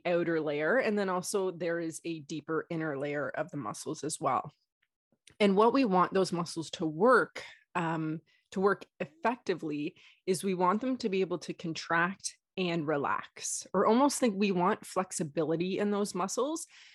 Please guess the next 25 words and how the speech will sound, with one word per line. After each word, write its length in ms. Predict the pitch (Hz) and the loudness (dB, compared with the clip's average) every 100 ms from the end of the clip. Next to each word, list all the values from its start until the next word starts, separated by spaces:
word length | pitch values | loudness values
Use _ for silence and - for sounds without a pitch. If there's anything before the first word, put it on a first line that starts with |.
| _ _ | _ _
'cause 140 | 208 | -6
we 140 | 190 220 | -4 -2
don't 300 | 247 269 - | 0 -2 -4
just 240 | 285 - | -6 -4
wanna 280 | 190 185 190 | -2 -2 -2
be 260 | 170 175 165 | -4 -4 -4
able 200 | 165 170 | -4 -8
to 200 | - 170 | -10 -14
clench 500 | - - 135 170 - | -14 -10 -8 -8 -2
them, 220 | 262 311 | 2 4
which 240 | 202 - | 2 2
is 340 | 160 139 165 - 165 | 0 0 -2 -4 0
often 320 | 165 - 170 | -2 -2 -4
if 200 | 165 - | -6 -6
you've 100 | 156 | -4
been 100 | 160 | -4
told 300 | - 151 143 | 0 0 0
to 100 | 165 | -4
do 220 | 147 143 | -4 -6
Kegels, 640 | - 196 190 196 185 185 - - - - _ | -4 0 4 8 6 4 -2 -14 -20 -20 _
um, 480 | 165 156 151 147 143 - - | -2 -2 -4 -6 -10 -14 0
often 600 | 170 156 - 170 156 156 156 | 0 0 0 0 0 -4 -6
the 500 | 165 151 151 147 147 135 _ _ _ - | -8 -4 -2 0 0 -4 _ _ _ -6
kind 220 | - 160 | -2 0
of 160 | 143 | -2